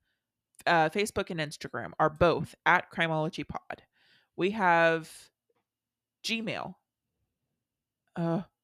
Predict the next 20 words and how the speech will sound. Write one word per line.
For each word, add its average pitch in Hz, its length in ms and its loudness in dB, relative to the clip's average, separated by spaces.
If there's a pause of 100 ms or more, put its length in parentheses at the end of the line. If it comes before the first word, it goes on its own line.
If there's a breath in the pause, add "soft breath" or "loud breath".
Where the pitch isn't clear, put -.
(380)
crimologypod 196 1040 2 (400)
at - 160 0
gmail 185 340 -2
dot 170 180 0
com. 127 320 -8 (220)
Make 170 200 -2
sure 185 220 -2
to 170 80 -6
go 160 220 0
email 202 320 -4
us 175 320 -4 (500 soft breath)
comments, - 500 -2
questions, 151 600 -4
concerns, 160 680 -8
cases 208 560 -4
you 151 120 -6
want 135 160 -4
us 131 180 -6
to 151 100 -10
cover, - 480 -4